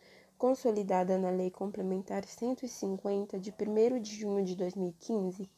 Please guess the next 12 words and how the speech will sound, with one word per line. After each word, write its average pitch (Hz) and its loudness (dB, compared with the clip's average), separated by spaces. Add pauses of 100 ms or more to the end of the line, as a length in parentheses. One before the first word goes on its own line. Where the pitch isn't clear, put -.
(480)
gerou 226 6
controvérsias 233 0
entre 220 0
o 220 2
lado 208 0
dos 220 -4
que - -6
haviam 214 0
sido 214 -8
contrários 226 -4
à 220 0
lei, 196 2